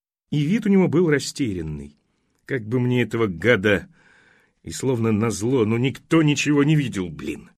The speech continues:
Будто ослепли и оглохли все. Один он у меня был, понимаете? Никого из родни нет больше. Плетнёв точно помнил, что Виталий сказал «зять». А дочь где же? Дочь Николая Степановича. Если я правильно понял,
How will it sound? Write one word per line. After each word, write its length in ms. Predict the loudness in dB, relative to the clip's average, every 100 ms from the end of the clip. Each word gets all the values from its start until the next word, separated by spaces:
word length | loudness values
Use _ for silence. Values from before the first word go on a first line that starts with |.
| _ _ _ _
Будто 360 | -2 -2 4 4
ослепли 480 | 4 2 2 4 4
и 80 | 4
оглохли 480 | 4 2 0 -2
все. 340 | -12 -12 -12 -18 _ _ _ _ _
Один 480 | 0 2 4 6 6
он 140 | 4
у 40 |
меня 240 | 4 4 4
был, 160 | 4
понимаете? 640 | 2 0 2 2 -2 -10 -14 _ _ _ 0
Никого 460 | 2 6 6 6
из 100 | 4
родни 360 | 4 4 4 4
нет 180 | 4 2
больше. 460 | 0 -2 -6 -14 -20 _ _ _ _ _ _ _ _ -8
Плетнёв 380 | -6 -2 -2 0
точно 400 | -2 0 -2 -2
помнил, 380 | 2 4 4
что 200 | 0 -4
Виталий 380 | -4 0 0 0
сказал 400 | -4 -4 -2 -2
«зять». 480 | -2 -2 -2 -4 -12 _ _ _ _ _
А 140 | -8 -4
дочь 340 | 2 2 2
где 220 | -2 0
же? 220 | 0 -2 -6 -18 _ _ _
Дочь 360 | 0 4 4 2
Николая 300 | 2 4 4
Степановича. 580 | 0 -2 -4 -4 -16 -20 _ _ -2
Если 260 | 0 2
я 80 | 2
правильно 460 | 4 2 2 0 2
понял, 460 | 4 4 4 0